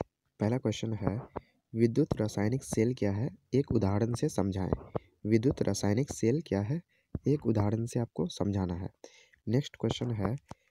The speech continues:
एथिल अल्कोहल को आप क्लोरोफॉर्म में कैसे बदलेंगे? एथिल अल्कोहल को आप क्लोरोफॉर्म में किस प्रकार से बदलेंगे? थर्ड क्वेश्चन है, किसी रासायनिक अभिक्रिया के वेग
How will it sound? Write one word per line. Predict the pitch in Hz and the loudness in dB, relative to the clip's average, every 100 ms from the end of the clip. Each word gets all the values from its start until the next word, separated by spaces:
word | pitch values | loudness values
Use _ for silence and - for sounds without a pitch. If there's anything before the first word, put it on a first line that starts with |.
| _ _ 117 | _ _ 2
एथिल | 113 156 151 - | 4 2 0 0
अल्कोहल | 110 - 107 113 | 0 2 2 0
को | 113 127 | 0 -2
आप | 123 - | -2 0
क्लोरोफॉर्म | 110 110 117 - 110 110 | 4 6 6 4 0 0
में | 123 165 | 0 0
कैसे | - 110 - | 2 2 2
बदलेंगे? | 107 92 92 85 87 95 - - _ _ _ - | 0 0 -2 -4 -6 -10 -16 -20 _ _ _ 2
एथिल | 110 - 170 - | 4 2 -2 0
अल्कोहल | 110 104 117 113 131 | 2 4 4 2 2
को | - | 0
आप | 113 - - | -2 -2 0
क्लोरोफॉर्म | 107 107 127 107 104 | 4 4 2 -2 -2
में | 113 165 - - _ - | -2 -2 -6 -16 _ -6
किस | 143 | -6
प्रकार | - 107 - 101 | -2 -2 0 -2
से | 113 165 | -2 -4
बदलेंगे? | 160 98 92 87 87 85 _ - - _ _ _ - | -2 -2 0 -2 -4 -6 _ -20 -20 _ _ _ -2
थर्ड | 127 | 0
क्वेश्चन | - 135 135 | 2 -2 0
है, | 131 - | -2 -2
किसी | 123 151 | -2 0
रासायनिक | 110 104 113 120 143 110 | 2 0 0 0 0 -2
अभिक्रिया | 110 110 113 113 | -2 -2 0 0
के | - 107 127 - _ _ 107 | 0 -4 -4 -10 _ _ 0
वेग | 107 | 2